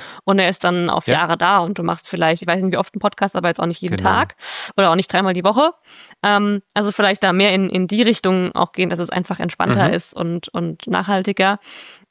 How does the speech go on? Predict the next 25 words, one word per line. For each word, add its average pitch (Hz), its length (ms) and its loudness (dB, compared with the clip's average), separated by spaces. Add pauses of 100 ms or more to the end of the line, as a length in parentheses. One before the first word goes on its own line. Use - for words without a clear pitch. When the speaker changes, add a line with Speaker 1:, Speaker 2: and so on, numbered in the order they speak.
Speaker 1:
Ähm, 180 500 2 (360)
und 202 200 2
auch, 180 180 2
ja, 196 120 4
die 233 100 0
Formulierung 208 600 4
vielleicht 196 200 0
einfach 196 160 0
ein 214 60 0
bisschen 208 200 -4
abschwächen. - 600 -4 (520)
Weil 196 480 2
es - 160 -6
ist 185 140 -10
gerade 220 240 2
so 214 120 0
dieses, 202 300 -4
auf 202 160 2
Social 196 220 -4
Media 220 280 2
bekommst 202 400 0
du 202 40 -4
nur 208 100 2
noch 202 120 2
Sekunden, 247 720 2